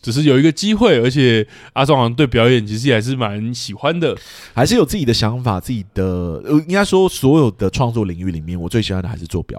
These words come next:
Speaker 2: 演。
Speaker 1: 嗯。
Speaker 2: 对，因为我发现做表演是一个可以很专注的事情。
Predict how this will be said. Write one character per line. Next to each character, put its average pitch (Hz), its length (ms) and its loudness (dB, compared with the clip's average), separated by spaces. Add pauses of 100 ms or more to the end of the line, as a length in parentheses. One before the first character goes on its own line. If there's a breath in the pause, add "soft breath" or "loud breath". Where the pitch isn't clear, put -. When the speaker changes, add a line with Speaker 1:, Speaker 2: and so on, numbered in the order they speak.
(100)
Speaker 2:
演。 - 120 -12
Speaker 1:
嗯。 127 560 -2
Speaker 2:
对， 101 260 2 (240)
因 120 140 0
为 127 80 4
我 104 200 2
发 139 440 -2
现 120 380 -4 (220)
做 151 160 4
表 110 180 2
演 98 80 -4
是 - 180 -8
一 101 120 -6
个 95 260 -6
可 - 220 -6
以 123 80 -2
很 101 180 -8
专 101 320 -2
注 98 220 -6
的 73 100 -12
事 - 180 -12
情。 - 180 -10